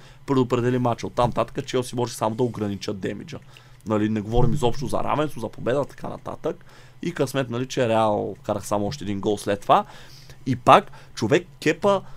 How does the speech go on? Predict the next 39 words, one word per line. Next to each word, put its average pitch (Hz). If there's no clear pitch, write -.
ако -
беше 196
друг 165
вратар, 147
можеше 131
да 117
го 104
спаси -
това. -
Той 196
стигна 190
до 175
топката 190
и 160
му 143
се 123
огъна 131
китката. -
Всеки 202
сезон 160
гледам 156
по -
три -
такива 131
гола 110
допуска. 101
Да 107
виж, 165
където 156
стига -
до 180
топката 190
и 196
му 160
се 139
огъва 117
китката -
и 117
влиза. 107